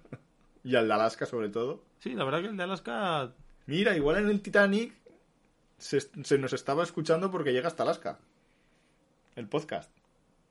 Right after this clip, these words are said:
Speaker 2: Claro, porque el Titanic fue a Alaska muchas veces. Sí, tiene sentido.
Speaker 1: Pues está por ahí al lado, joder.
Speaker 2: Sí, bueno, le ha dado un tiro de piedra. Mil kilómetros arriba abajo, ¿no?
Speaker 1: <laughs>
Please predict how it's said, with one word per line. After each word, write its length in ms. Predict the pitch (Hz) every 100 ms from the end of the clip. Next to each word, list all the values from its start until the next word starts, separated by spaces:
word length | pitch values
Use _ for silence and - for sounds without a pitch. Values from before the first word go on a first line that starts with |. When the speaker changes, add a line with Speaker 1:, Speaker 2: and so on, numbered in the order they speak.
| _ _ _ _
Speaker 2:
Claro, 260 | 127 113 120
porque 220 | 117 113
el 80 | 110
Titanic 360 | 113 123 123
fue 140 | 110 131
a 40 |
Alaska 320 | 123 127 135
muchas 260 | 139 139 117
veces. 340 | 123 - - - - 175
Sí, 120 | 139 117 -
tiene 220 | 143 123
sentido. 320 | 117 107 104 - -
Speaker 1:
Pues 100 | 110
está 180 | 120
por 140 | 123 156
ahí 80 | 123
al 180 | 98
lado, 160 | 101 170
joder. 420 | - 123 196 120
Speaker 2:
Sí, 80 | - 120 151 156 151
bueno, 200 | 131 131
le 80 | 120
ha 60 |
dado 120 | 131 131
un 60 |
tiro 160 | 143 143
de 80 | 123
piedra. 480 | 127 170 170 131 165 156
Mil 160 | 160 165
kilómetros 600 | 139 151 165 131 120 123
arriba 400 | 131 127 151 156
abajo, 420 | 170 156 214 - 101 143 - - - - - -
¿no? 80 | 180
Speaker 1:
<laughs> 280 | - 180